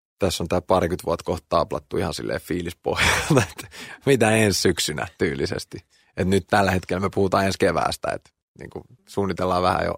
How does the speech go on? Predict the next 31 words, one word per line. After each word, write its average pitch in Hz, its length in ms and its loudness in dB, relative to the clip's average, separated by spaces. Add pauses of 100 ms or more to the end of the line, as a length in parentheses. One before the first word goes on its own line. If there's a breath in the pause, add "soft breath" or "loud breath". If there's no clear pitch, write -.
ensi - 240 -6
vuotta, - 340 -2
mut - 200 -8
et 95 160 -6
sekin 90 300 -2
on 82 100 -6
niinku, 92 200 -10 (400 loud breath)
se - 100 -4
oli 92 180 2
alkuaikaanhan 104 600 6
me 104 60 4
mentiin 110 320 0
niinku 110 200 -2
viikko 104 280 0
kerrallaan, 71 540 -6
et 85 60 -12
missä 98 280 -4
sulla, 98 260 0 (220)
et 67 80 -10 (100)
katsotaan 101 380 0
maanantai, 107 420 0
et - 100 -8
mihin 92 280 -4
pitää 87 240 -2
perjantai 76 480 -2
lähteä. - 420 -10 (640)
Mut 92 120 -4
et 92 140 0
kyllä 98 180 4
kai 117 200 8
sitä, 104 260 4